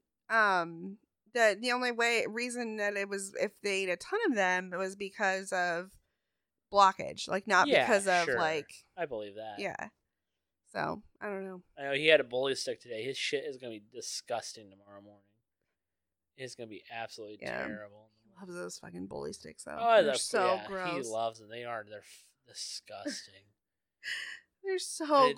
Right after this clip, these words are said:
Speaker 2: they,
Speaker 1: gross.
Speaker 2: they cal-, they calm him down and keep him busy for, like,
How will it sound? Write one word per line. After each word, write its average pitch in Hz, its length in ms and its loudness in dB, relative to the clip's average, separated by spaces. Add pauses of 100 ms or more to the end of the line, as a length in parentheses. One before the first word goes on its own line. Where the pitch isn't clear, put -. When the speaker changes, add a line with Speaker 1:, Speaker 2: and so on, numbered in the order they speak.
Speaker 2:
they, 254 60 8
Speaker 1:
gross. 240 280 6
Speaker 2:
they 220 140 4 (260)
cal-, 175 260 2
they 156 120 2
calm 196 400 -4
him 143 180 -6
down 139 540 0
and 101 200 -10 (920)
keep 180 180 -10
him 175 140 -6
busy 135 300 -6
for, 131 200 -4
like, 113 260 -4